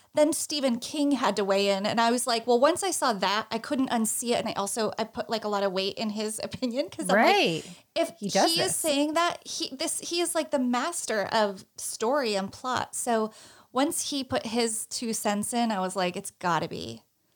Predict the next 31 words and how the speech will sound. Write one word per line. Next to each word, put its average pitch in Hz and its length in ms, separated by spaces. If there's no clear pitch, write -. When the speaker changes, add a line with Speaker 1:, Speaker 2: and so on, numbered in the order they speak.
Speaker 2:
Yeah. 190 420
Speaker 1:
And 180 80
it - 20
was. 214 440
Speaker 2:
Our, 208 320
um, 175 380
Speaker 1:
<laughs> - 180
Speaker 2:
friend 214 280
Stacy, 202 640
she - 300
put 233 180
it 196 80
in 160 140
my 156 160
head 165 280
because 170 360
she 214 260
was 180 300
on 151 200
Reddit 220 380
and 170 160
looking 185 320
through 175 240
it. - 140
So 180 180
I 180 140
take 185 320
no 175 180
credit 165 480
for 147 240
ever 143 580